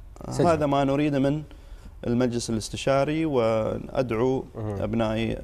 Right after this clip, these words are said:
Speaker 2: مواطنين إمارة الشارقة للمساهمة وللدخول في هذا ال-، المجال. فبالفعل ثاني يوم صار في تفاعل وفي تجاوب،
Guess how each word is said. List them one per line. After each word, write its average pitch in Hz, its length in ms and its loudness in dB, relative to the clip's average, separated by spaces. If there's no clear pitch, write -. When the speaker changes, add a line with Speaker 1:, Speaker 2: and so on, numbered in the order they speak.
Speaker 2:
مواطنين 92 540 -2
إمارة 90 280 -2
الشارقة 139 540 0
للمساهمة 127 600 0
وللدخول 113 800 -2
في 107 120 -4
هذا 101 240 2
ال-، 87 380 -2
المجال. 90 420 0
فبالفعل 156 640 0
ثاني 170 320 2
يوم 175 260 2
صار 165 360 0
في 160 380 -4
تفاعل 151 640 2
وفي 135 200 -4
تجاوب، 127 460 4